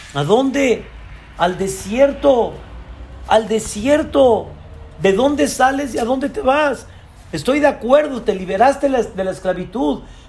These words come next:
pero te estás yendo a un lugar desértico, a un lugar inseguro,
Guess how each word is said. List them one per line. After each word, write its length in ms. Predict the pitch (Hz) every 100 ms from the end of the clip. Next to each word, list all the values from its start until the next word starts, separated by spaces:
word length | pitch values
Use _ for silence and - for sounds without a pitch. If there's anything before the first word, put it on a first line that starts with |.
| -
pero 180 | 175 175
te 80 | 180
estás 440 | - 254 262 185
yendo 500 | 226 269 254 285 359 - -
a 80 | 156
un 260 | 214 269 240
lugar 680 | 208 175 269 220 220 - - -
desértico, 880 | 170 - 240 294 - 240 196 147 -
a 80 | 147
un 180 | 226 247
lugar 300 | 202 247 277
inseguro, 840 | 226 - 180 165 254 294 196